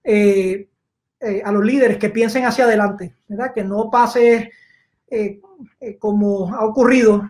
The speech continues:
en, en algunas ocasiones, eh, donde estamos pensando en la pelea del momento, ¿verdad? Porque casi todas las peleas son así. Tenemos que estar pensando en la pelea de tres semanas a un mes en adelante.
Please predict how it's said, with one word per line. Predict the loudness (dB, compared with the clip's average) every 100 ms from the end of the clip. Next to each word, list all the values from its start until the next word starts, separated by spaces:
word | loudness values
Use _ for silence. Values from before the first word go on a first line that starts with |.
| _
en, | -8 -8 -8 -8
en | -8
algunas | -4 0 0 0
ocasiones, | 0 0 0 -2 -2 -6 _ _ _ -6
eh, | -4 2
donde | 4 6 6 6 8 6 4
estamos | 2 2 2
pensando | 2 2 2 4 4
en |
la | 4 2
pelea | 2 4 6
del | 4 4
momento, | 2 2 2 -2 -10 -12 _ _ _ _ _ -10
¿verdad? | -4 -4 -4 -12 _ _ _ _ -6
Porque | -4 -2 -4 -4 -18 _
casi | -4 -2 2
todas | 4 4
las | 4
peleas | 4 4 4
son | 2 0
así. | 0 -4 -6 _ _ _ _ _ _ _ _ _
Tenemos | 0 0 0
que | -2
estar | 0 0
pensando | 0 0 0 0
en |
la | 0 -2
pelea | 0 2
de | 0
tres | 0 -2 -2
semanas | -2 0 0 -2 -2
a |
un | -2 -2
mes | -2 -4
en | -6 -8
adelante. | -8 -12 -18 -20 _